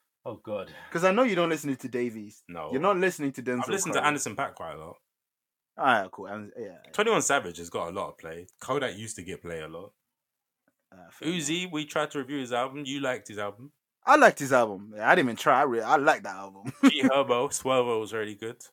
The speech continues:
Speaker 1: Denzel
Speaker 2: Yeah,
Speaker 1: Curry,
Speaker 2: and
Speaker 1: I
Speaker 2: don't,
Speaker 1: listened
Speaker 2: don't
Speaker 1: when he
Speaker 2: forget
Speaker 1: drops. Yachty, I listened to his project, the song with, um, Tierra Whack,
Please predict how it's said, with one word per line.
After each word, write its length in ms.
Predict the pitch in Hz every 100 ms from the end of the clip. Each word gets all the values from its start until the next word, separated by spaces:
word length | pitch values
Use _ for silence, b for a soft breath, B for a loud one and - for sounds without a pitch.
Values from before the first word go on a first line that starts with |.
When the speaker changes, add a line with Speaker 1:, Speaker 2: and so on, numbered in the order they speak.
| _ _ _ 120
Speaker 1:
Denzel 300 | 127 135 131
Speaker 2:
Yeah, 140 | 131
Speaker 1:
Curry, 160 | 123 113
Speaker 2:
and 80 | 110
Speaker 1:
I 20 |
Speaker 2:
don't, 120 | 131
Speaker 1:
listened 80 | 120
Speaker 2:
don't 200 | 131 131
Speaker 1:
when 100 | 123
he 20 | 127
Speaker 2:
forget 80 | 120
Speaker 1:
drops. 420 | 131 - - - _ _ _ _ _ _ _ _ _ 113
Yachty, 340 | 143 139 156
I 80 | 120
listened 260 | 127 123
to 60 | 113
his 60 | 110
project, 380 | 117 110 113
the 80 | 98
song 240 | - 117 110
with, 180 | 101
um, 400 | 98 92 90 85 -
Tierra 440 | - 104 95 87
Whack, 400 | 87 92 82